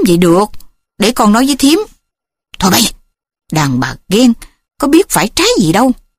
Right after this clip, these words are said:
Chú nắm tay Cận. "Cậu ráng lo cho nó.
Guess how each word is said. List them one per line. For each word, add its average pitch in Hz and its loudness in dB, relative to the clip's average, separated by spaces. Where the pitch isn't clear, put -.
Chú 233 2
nắm 240 4
tay 185 -2
Cận. 143 -2
"Cậu 170 0
ráng 226 2
lo 226 0
cho 196 -2
nó. 214 2